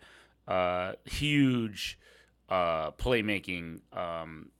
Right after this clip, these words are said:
members of the Kansas City Chiefs that weren't playing, and I still believed that the Chiefs still would find a way. And who knows, man, if the wide receivers were given, uh, hands to show up for, for the game, um, you know, maybe the,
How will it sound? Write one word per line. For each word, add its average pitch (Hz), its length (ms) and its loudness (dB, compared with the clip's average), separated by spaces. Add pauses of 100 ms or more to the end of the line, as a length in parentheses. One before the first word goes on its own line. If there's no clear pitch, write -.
(200)
members 101 420 -4
of 92 120 -4
the 92 60 -10
Kansas 101 300 -6
City 90 180 -6
Chiefs 110 300 -4
that 90 160 -4
weren't 95 180 -6
playing, 110 400 -2
and 98 120 -4
I 147 140 8
still 120 260 2
believed 101 520 -4 (180)
that 101 220 0
the 95 60 -14
Chiefs - 400 -6
still 135 380 0
would 107 120 -2
find 90 300 -6
a 87 40 -6
way. 87 280 -4 (320)
And 139 140 4
who 185 100 6
knows, 143 320 4
man, 110 160 2
if 107 100 -2
the 120 80 -4
wide 135 200 4
receivers 123 580 -4 (380)
were 131 400 4 (220)
given, 113 520 0
uh, 98 280 2
hands 123 680 2 (800)
to 131 100 -2
show 135 180 4
up 117 140 2
for, 117 120 -10
for 131 200 -4
the 113 80 -4
game, 110 340 -4 (440)
um, 98 460 4 (180)
you 135 100 2
know, 104 100 2
maybe 110 280 2
the, 101 100 -6